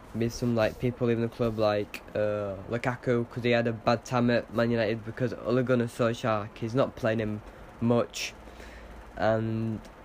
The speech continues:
mm, yeah, I don't know really much about the Man United perspective on that. Um, yeah, it's quite hard to say,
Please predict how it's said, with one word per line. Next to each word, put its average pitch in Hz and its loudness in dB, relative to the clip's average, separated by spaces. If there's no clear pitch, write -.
mm, 95 -10
yeah, 127 4
I 123 2
don't 120 2
know 123 4
really 117 4
much 120 0
about 117 2
the 113 0
Man 113 2
United 107 0
perspective 123 -2
on 107 0
that. 104 0
Um, 110 -2
yeah, 113 0
it's - -8
quite 120 -2
hard 107 -4
to - -18
say, 107 -2